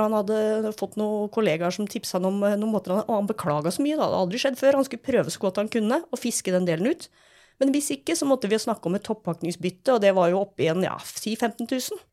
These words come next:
Jeg hadde nettopp fått bilen E U-godkjent. Det var en tikkelyd som jeg synes var litt sånn, det var jo ikke så ille, og det lukta litt drivstoff, men herregud, jeg hadde klart meg gjennom det. Og nå får jeg beskjed om at nei, nå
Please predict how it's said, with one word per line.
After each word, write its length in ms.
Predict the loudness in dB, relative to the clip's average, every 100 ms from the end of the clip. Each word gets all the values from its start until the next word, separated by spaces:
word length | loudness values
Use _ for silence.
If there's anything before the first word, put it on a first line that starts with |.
| _ _
Jeg 80 | -4
hadde 160 | 0 0
nettopp 480 | 0 -2 -4 -8 -6
fått 180 | -12 -4
bilen 320 | -2 2 0 0
E 160 | -2 0
U-godkjent. 400 | -2 0 -2 0
Det 160 | 0
var 160 | 2 0
en 140 | 0
tikkelyd 720 | -4 -12 -12 -6 -2 0 0 -4
som 140 | -2 -2
jeg 80 | -2
synes 160 | -2
var 80 | -2
litt 160 | -2 -4
sånn, 100 | -4 _ _ _ _ 0
det 60 | 4
var 240 | 8 8 8
jo 60 |
ikke 100 | 6
så 220 | 0 2 4
ille, 320 | 4 6 6
og 240 | 6 4
det 80 | 6 6
lukta 320 | 4 2 2
litt 160 | 2 -4 -6
drivstoff, 460 | -4 -2 -2 -2
men 80 | -4
herregud, 260 | -2 -2 2
jeg 80 |
hadde 220 | 0 0 -8 -12
klart 300 | -4 -2 -4 -2
meg 80 | 0
gjennom 160 | 0 0
det. 140 | -2 -2 _ _ _ 2
Og 80 | 4
nå 140 | 4 2
får 160 | 2
jeg 80 | 2
beskjed 240 | 2 0
om 60 | 0
at 100 | 0
nei, 140 | 2 2
nå 160 | 2